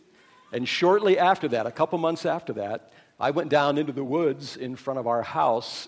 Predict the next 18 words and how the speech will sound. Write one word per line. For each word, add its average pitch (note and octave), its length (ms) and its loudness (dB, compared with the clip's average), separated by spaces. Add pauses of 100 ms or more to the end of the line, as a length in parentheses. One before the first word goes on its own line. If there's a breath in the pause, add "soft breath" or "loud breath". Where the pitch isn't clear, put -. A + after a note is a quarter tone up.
and A2+ 400 -6
with B2+ 160 -8
my B2 180 -4
knife, D3+ 400 0
I C3 180 0
etched C#3+ 480 -4
onto D3 260 -4
the D#3 120 -4
tree, B2+ 340 -8
June D#3 400 -4
seventh, C3+ 420 -4
nineteen D3 400 -6
sixty-two D3+ 720 -6
is B2 100 -8
when B2+ 140 -6
it C#3 100 -10
took D3 180 -8
place, G#2 320 -6